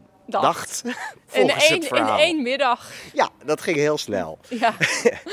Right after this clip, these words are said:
Speaker 2: En daarom staat hij ook tegen een boomstam geleund,
Speaker 1: Ja,
Speaker 2: hè, want
Speaker 1: ja.
Speaker 2: dat hoort bij zijn uitvinding.
Speaker 1: Ja.
Speaker 2: Nou, dit beeld is hier al neergezet in de achttiende eeuw. Maar dat is bijzonder. Want als je even kijkt naar kunst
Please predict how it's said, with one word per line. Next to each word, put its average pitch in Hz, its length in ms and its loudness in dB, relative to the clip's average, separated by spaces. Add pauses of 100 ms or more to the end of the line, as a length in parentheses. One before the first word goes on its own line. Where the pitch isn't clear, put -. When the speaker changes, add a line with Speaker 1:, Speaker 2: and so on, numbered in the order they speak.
(340)
Speaker 2:
En 226 180 0
daarom 220 280 2
staat 156 280 -2
hij 185 100 -2
ook 123 180 0
tegen 104 300 -2
een 170 240 -4
boomstam 190 640 4
geleund, 117 580 0
Speaker 1:
Ja, - 80 -4
Speaker 2:
hè, - 0 -
want 156 120 2
Speaker 1:
ja. 214 40 4
Speaker 2:
dat 180 120 4
hoort 175 260 -2
bij 98 160 -4
zijn 110 220 -4
uitvinding. 196 480 0
Speaker 1:
Ja. 165 120 -2 (320)
Speaker 2:
Nou, - 140 -2 (520)
dit 185 280 -2
beeld 233 440 4
is 196 160 -2
hier 190 200 0
al 143 240 2 (220)
neergezet 202 680 -2
in 139 140 -10
de - 100 -10 (240)
achttiende 202 500 0
eeuw. 73 240 -8 (300)
Maar 190 140 6
dat 254 140 -2
is 240 140 -4
bijzonder. 233 520 0 (840)
Want 233 500 -4 (380)
als 208 180 4
je 226 120 4
even 208 300 4
kijkt 226 320 0
naar 160 300 4 (180)
kunst - 540 2